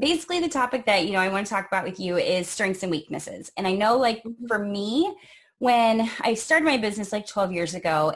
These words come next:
Speaker 1: and at that time, you know, basically it was me bluffing my way through things, saying, "Oh, yeah, I can do that.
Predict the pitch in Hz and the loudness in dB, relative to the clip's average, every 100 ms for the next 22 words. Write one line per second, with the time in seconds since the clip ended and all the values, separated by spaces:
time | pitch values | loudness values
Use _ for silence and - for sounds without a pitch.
0 | - 196 185 180 - - 233 269 262 233 | -2 0 2 0 -2 -4 -2 0 -2 -2
1 | 208 190 190 185 - - 202 269 311 311 | -2 0 2 2 2 -4 -6 0 0 0
2 | 254 208 143 185 190 180 185 196 185 170 | 2 4 4 4 2 0 -4 -4 0 2
3 | 165 - 180 160 156 156 165 156 151 156 | 0 0 -2 0 2 0 -4 -6 -6 -4
4 | 143 156 165 160 294 302 170 208 165 147 | -2 -2 -2 0 2 2 2 -2 -4 -2
5 | 143 | -2